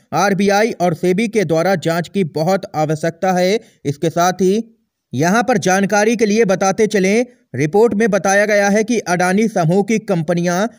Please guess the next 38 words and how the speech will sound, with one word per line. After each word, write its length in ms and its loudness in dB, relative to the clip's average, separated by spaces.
भारी 380 0
कर्ज 300 -2
के 220 0
बोझ 280 0
से 220 0
दबी 280 -2
हुई 200 2
हैं 260 0
और 240 2
इसके 260 0
साथ 280 0
ही 100 2
यहाँ 180 0
पर 180 -2
कांग्रेस 460 0
पार्टी 300 0
का 140 0
कहना 320 0
है 200 0
कि 320 -2
जिन 320 2
बैंकों 480 2
ने 120 2
यहाँ 220 0
पर 160 0
अडानी 420 0
ग्रुप 280 0
को 140 0
कर्ज 300 -2
दिया 280 0
है, 180 2
उन 220 -2
पर 180 0
भी 220 0
मुश्किल 480 -2
आ 160 0
सकती 380 -2
है। 260 2